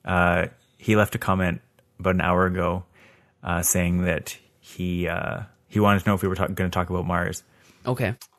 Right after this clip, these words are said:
Speaker 1: And so if, if the viewer is Keegan, we did talk about Mars, but you'll have to go back, like, half an hour. And if you play Ingress,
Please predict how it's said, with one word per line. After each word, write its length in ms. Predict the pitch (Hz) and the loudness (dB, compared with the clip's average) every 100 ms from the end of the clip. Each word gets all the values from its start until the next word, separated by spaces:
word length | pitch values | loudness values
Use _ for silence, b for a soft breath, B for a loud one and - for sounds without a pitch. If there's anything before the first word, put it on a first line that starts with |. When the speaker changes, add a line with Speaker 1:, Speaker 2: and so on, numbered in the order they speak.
| _ _ | _ _
Speaker 1:
And 140 | 87 87 | -6 -2
so 460 | 92 87 85 - - _ - | 0 0 0 -6 -12 _ 2
if, 200 | 104 - | 2 2
if 180 | 117 - | -2 -2
the 80 | 92 | -4
viewer 380 | 95 95 90 - | 2 4 4 4
is 240 | 101 92 | 2 2
Keegan, 520 | - 90 87 82 92 - _ _ _ - | -4 -4 -4 -4 -8 -12 _ _ _ -6
we 120 | 92 | 0
did 160 | 87 | 2
talk 200 | 104 107 | 4 2
about 180 | 107 104 | 2 0
Mars, 380 | 95 92 92 90 | 2 0 0 -4
but 120 | - - | -6 -6
you'll 100 | 87 | -6
have 80 | - | -6
to 60 | |
go 100 | 95 | -2
back, 280 | 92 90 87 | 2 2 2
like, 160 | 92 92 | -4 -2
half 200 | 104 - | -2 0
an 60 | 110 | 0
hour. 360 | 107 113 120 B B B B | 2 0 -2 B B B B
And 320 | - 95 92 87 | -4 0 0 0
if 120 | 95 | 0
you 80 | 110 | 0
play 240 | - 107 | 2 2
Ingress, 540 | 101 98 92 90 - | 2 2 2 0 -4